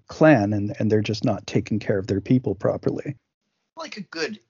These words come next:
Speaker 2: villain clan would.
Speaker 1: Yeah, or, well, like, the, the Yakuza is in sort of a weird place in Japan. Like, being a member of the Yakuza was not illegal.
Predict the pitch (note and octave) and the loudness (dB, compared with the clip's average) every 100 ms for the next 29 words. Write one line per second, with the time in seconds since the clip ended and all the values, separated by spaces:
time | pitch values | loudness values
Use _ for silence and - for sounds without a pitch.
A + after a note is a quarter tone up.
0 | _ _ _ - A2 A#2+ G#2+ F#2+ F#2 - | _ _ _ -20 -12 -12 -12 -14 -16 -14
1 | F2+ F2 E2 E2+ D#2 - _ _ _ _ | -14 -16 -18 -16 -14 -16 _ _ _ _
2 | _ _ D4 G#4+ A4 G#4 D#3 C3+ G#3+ C#4 | _ _ -2 4 8 10 10 10 10 8
3 | C#4 B3 D4 D4+ D#4 C#4+ B3+ A3+ C4 - | 8 2 2 4 4 2 -8 -6 -6 -8
4 | C4+ _ - - - - A3+ A3 - F#3 | _ _ -20 -20 -20 -20 -18 -12 -4 0
5 | A3+ A#3 - D4+ D4+ C#4 A3 G#3+ A3 - | 0 0 2 2 2 2 2 4 4 2
6 | F#3 G3 F#3+ C#3 C3 C#3 D3+ C#3 - G2+ | 2 2 2 4 6 6 4 0 -6 -4
7 | G#2+ B2+ - D3 D3 C#3+ C3 C#3 C#3 C#3 | -2 -4 0 2 2 4 4 4 4 2
8 | - C#3+ B2+ D#3+ G3 G3+ D#3+ D3 D3 C#3+ | 2 -4 0 2 4 4 6 6 6 4
9 | C3 A#2 A2 A2+ A#2+ B2 A2+ A2 C3+ C3 | 2 0 -2 0 0 0 0 2 4 4
10 | - A#2+ G2+ G2+ A2 - G#2+ | 2 0 0 0 0 -2 -4